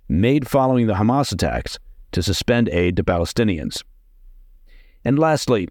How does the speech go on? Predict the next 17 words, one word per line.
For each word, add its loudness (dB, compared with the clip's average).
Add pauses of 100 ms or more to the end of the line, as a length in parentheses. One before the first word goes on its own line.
in 0
today's 2
back 0
of 2
the 0
brief, -2 (640)
while 2 (140)
all 2
eyes 2
are 4
on 2
the 2
Israel-Hamas 0
standoff, -2 (420)
Ukraine 2
faces 0
a 0